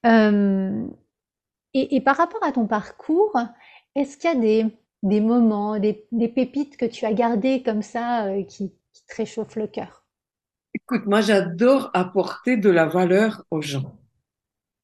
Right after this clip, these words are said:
Speaker 2: Ça, c'est vraiment, tu vois, et j'adore mettre les gens en valeur. Faire grandir quelqu'un, c'est, euh, c'est le but.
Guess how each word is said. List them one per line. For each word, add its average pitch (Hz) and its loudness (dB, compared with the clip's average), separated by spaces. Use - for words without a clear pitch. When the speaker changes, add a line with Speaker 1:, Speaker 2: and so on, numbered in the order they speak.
Speaker 2:
Ça, 196 0
c'est 190 -4
vraiment, 208 -2
tu 208 -4
vois, 190 0
et 185 -2
j'adore 202 0
mettre 208 -2
les 190 0
gens 226 -2
en 214 2
valeur. 185 0
Faire 220 -2
grandir 226 -2
quelqu'un, 226 -4
c'est, 175 -2
euh, 147 -6
c'est - -8
le 147 -8
but. 196 -2